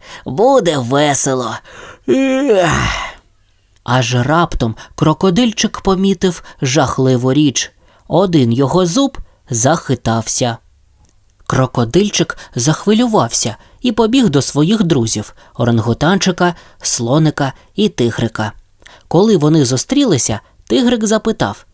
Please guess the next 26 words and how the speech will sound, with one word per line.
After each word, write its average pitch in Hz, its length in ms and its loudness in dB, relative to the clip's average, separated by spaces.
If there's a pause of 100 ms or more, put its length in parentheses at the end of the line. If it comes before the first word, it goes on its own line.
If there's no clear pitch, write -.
(640)
«Крокодильчику, 170 880 2 (160)
що 349 300 0
сталося? 135 640 0 (460)
Ти 202 140 4
весь 240 280 2
тремтиш 226 520 2
від 180 160 4
страху». 160 580 0 (680)
Спочатку 143 680 -2
той 170 220 2
не 160 120 4
міг 175 240 2
навіть 175 320 2 (160)
слова 208 600 0
промовити, 127 680 0 (380)
та 131 160 0
нарешті 135 520 2
пояснив: 131 680 -2 (580)
«У 226 120 2
мене 247 400 2
хитається 220 840 2
зуб. 175 360 -2 (400)
Це, 269 200 2
мабуть, 240 400 0 (140)
щось 226 540 0
ж-, 175 100 -10